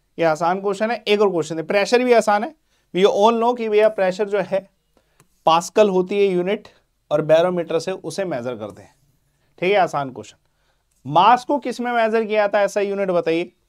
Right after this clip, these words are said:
खतरनाक सवाल है, क्वेश्चन गलत होता है। खतरनाक सवाल है, क्वेश्चन गलत होता है। इस सवाल का जवाब बताइए, सही आंसर बताइएगा। मास की एसआई यूनिट क्या है?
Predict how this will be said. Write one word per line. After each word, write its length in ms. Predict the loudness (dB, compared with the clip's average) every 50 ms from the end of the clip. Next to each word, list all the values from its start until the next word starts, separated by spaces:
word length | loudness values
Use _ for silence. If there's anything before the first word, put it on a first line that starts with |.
| _ _ _ _ _ -12
खतरनाक 600 | -12 -4 2 4 4 4 4 2 0 0 0 -2
सवाल 380 | 0 2 4 6 6 6 6
है, 140 | 2 -2 -4
क्वेश्चन 400 | -4 -4 -6 -6 -4 -6 -4 0
गलत 240 | 2 2 2 2 0 -4 -12
होता 240 | -10 -8 -6 -6
है। 160 | -6 -8 -14 _ _ _ _ _ _ _ _ _ _ _ _ _ _ _ _ _ _ _ _ _ _
खतरनाक 400 | -6 0 2 2 4 4 2 2
सवाल 320 | 2 4 4 6 6 6 4
है, 80 | 2
क्वेश्चन 320 | 2 0 -2 -2 -2 -2 -2
गलत 240 | 0 0 0 0
होता 180 | 0 0 0 0
है। 80 | -2 -2
इस 140 | -4 -8
सवाल 420 | -2 0 2 6 8 8 8 8 6
का 140 | 4 2 2
जवाब 320 | 2 2 4 4 4 4
बताइए, 420 | 2 0 0 0 -2 -2 -2 -4
सही 380 | -4 -6 -10 -8 -2 0 2 2
आंसर 320 | 2 2 2 0 -4 -4
बताइएगा। 480 | -6 -6 -8 -10 -10 -10 -12 -12 -14 -18 _ _ _ _ _ _ _ _ _ _ _ _ _ _ _ _ _ _ _ _ _ _
मास 520 | -4 2 4 4 6 6 6 6 4 2 -6
की 520 | -10 -8 -6 -4 -4 -4 -6 -8 -12 _ -6
एसआई 360 | -6 -4 0 4 4 4 4
यूनिट 420 | 4 2 0 -2 -2 -4 -8 -6 -4
क्या 140 | -2 -2
है? 200 | -2 -4 -10 _